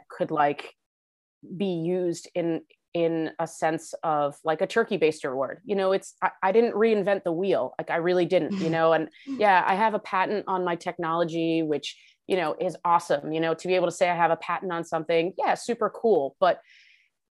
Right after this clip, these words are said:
Speaker 1: I think people get lost in, like, the, the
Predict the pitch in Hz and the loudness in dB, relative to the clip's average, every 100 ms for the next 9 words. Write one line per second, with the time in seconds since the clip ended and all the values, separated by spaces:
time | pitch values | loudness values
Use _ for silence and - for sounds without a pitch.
0 | _ _ - 226 269 247 269 226 240 202 | _ _ 0 2 2 0 0 2 2 2
1 | - 180 185 180 - 190 175 160 160 165 | 2 4 4 2 -2 -2 0 0 -2 0
2 | 175 160 156 156 _ - 160 156 | 2 2 2 -4 _ -2 2 2